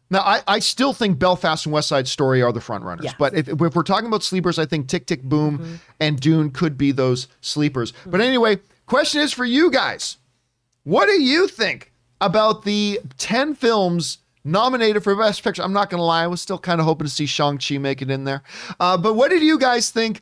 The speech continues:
Speaker 1: about the ten films listed by the Critics' Choice Awards for that? I mean, I think we are starting to get a clear picture about who the front runners of the Oscars are gonna be. Is there another sleeper film that you think we're overlooking?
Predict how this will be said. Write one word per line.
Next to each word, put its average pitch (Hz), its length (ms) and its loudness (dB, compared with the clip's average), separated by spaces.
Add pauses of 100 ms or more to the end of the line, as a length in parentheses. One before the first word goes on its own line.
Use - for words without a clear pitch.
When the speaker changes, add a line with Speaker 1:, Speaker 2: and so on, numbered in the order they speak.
(140)
Speaker 1:
about 185 240 0
the 190 80 -2
ten 233 240 -2
films 220 240 -2
listed 202 180 -4
by 185 120 2
the 165 80 -2
Critics' 196 300 -2
Choice 185 260 -4
Awards 175 240 0
for 175 100 -6
that? 165 260 0
I 180 40 0
mean, 180 120 2
I 175 60 2
think 196 240 -4
we 214 160 2
are 220 140 2
starting 202 340 -2
to 175 60 -4
get 190 160 0
a 180 40 -4
clear 190 240 -4
picture 185 300 -6
about 156 160 0
who 202 140 -4
the 180 100 -6
front 196 220 -4
runners 175 240 -2
of 151 60 -10
the 160 80 0
Oscars 175 340 -2
are - 20 -14
gonna 156 140 -4
be. 156 260 0 (220)
Is 175 140 -2
there 208 120 4
another 226 300 0
sleeper 240 360 -4
film 233 220 -2
that 226 120 0
you 226 260 2
think 254 240 -4
we're 185 160 2
overlooking? 156 560 0